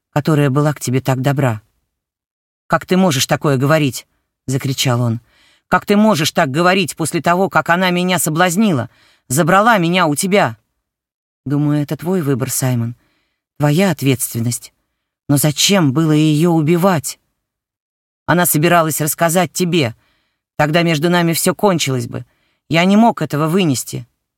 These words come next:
По его щекам бежали слёзы. «О, Саймон, ты такой ребёнок! С тобой я чувствую себя древней старухой». Слова прозвучали холодно и сухо.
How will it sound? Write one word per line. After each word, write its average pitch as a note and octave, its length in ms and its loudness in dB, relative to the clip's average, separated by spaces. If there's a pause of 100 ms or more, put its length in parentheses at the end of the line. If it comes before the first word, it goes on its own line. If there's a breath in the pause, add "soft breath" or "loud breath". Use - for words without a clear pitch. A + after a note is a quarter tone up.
(560)
По C3+ 40 -2
его B2+ 200 0
щекам D3+ 440 -2
бежали A#2+ 320 -2
слёзы. A2 520 -6 (840)
«О, D#3+ 160 -2
Саймон, C#3+ 580 0 (380)
ты F3 100 -2
такой F#3+ 360 0
ребёнок! C#3 560 -4 (480)
С - 100 -12
тобой F3+ 320 2
я E3+ 140 0
чувствую F3 420 -2
себя E3 300 0
древней F3 320 0
старухой». D#3+ 640 -4 (1000)
Слова D3 320 0
прозвучали C3+ 600 -4
холодно C3+ 560 -2
и - 20 -2
сухо. A#2 480 -10